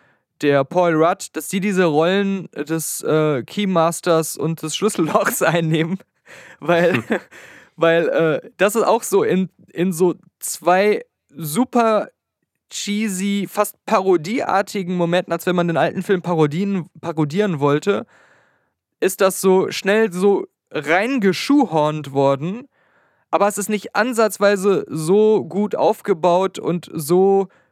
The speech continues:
Speaker 1: mysteriös erstmal in die Wege geleitet worden und spannend eben wie im ersten Film, sondern einfach nur so checking the boxes, man hat's mal erwähnt, man hat mal einen so einen Moment gezeigt, wo die sich dann gegenseitig in die Arme fallen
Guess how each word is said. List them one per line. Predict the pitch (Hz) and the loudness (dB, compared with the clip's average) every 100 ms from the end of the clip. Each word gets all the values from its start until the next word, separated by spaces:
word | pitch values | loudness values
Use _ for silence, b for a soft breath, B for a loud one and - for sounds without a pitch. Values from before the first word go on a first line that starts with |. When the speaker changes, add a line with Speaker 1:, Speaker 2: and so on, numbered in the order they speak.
| _ | _
Speaker 1:
mysteriös | 170 - 190 160 160 185 208 | -6 -2 0 0 2 2 0
erstmal | - 175 196 165 | 0 -2 0 -2
in | 170 | -2
die | 147 | 0
Wege | 185 190 | 0 0
geleitet | 165 165 170 170 - | 0 0 0 -2 -6
worden | 156 160 156 165 165 - _ | 0 2 0 -4 -6 -10 _
und | 156 | -8
spannend | - - 190 175 - | -4 0 0 -2 -4
eben | 151 165 | -4 -4
wie | 151 | -2
im | 156 147 | -2 0
ersten | 165 - 165 | -2 -4 -10
Film, | - 151 151 | -2 -2 2
sondern | 151 147 | 0 2
einfach | 131 - 175 | 0 -2 -4
nur | 170 165 160 | -4 -2 0
so | 160 160 156 b b b | 2 0 -2 b b b
checking | - 190 190 190 165 | -4 -4 -2 0 0
the | |
boxes, | 135 156 - - 175 165 - | 2 0 0 -2 0 0 -4
man | 151 151 | -2 -2
hat's | 175 - | -4 -2
mal | 165 | 0
erwähnt, | 127 143 147 175 196 - b b b b b | 0 2 2 2 0 -6 b b b b b
man | 151 | -2
hat | 165 | 0
mal | 165 151 | 0 2
einen | 190 214 | 2 0
so | 190 | 0
einen | 190 | 0
Moment | 175 170 185 | 0 0 -2
gezeigt, | 185 - 165 165 196 175 | -6 -4 0 0 0 -4
wo | |
die | 165 | -4
sich | 156 - | -6 -4
dann | 156 156 | -2 0
gegenseitig | 180 180 160 160 - | 0 0 0 -2 -4
in | 160 | -2
die | |
Arme | 131 170 190 | 0 0 -2
fallen | - 160 165 165 | 0 0 0 -4